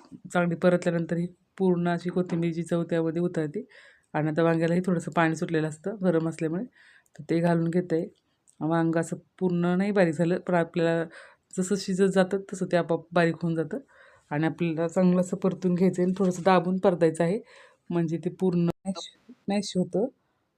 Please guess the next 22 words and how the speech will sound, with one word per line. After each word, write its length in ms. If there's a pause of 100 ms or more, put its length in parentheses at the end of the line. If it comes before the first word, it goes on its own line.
(120)
त्याच्यामुळे 360
आणि 140
चांगलं 300
असं 280
मऊ 200
होतं. 240 (240)
पूर्ण 240
आतलं 300
असं 180
जे, 160
जे, 160 (640)
अ, 60 (380)
गाठी 260
राहिलेलं 340
असतं 120
तेही 280
निघून 260
जातात 280
आणि 140
मऊ 260
असं 140
पूर्ण 360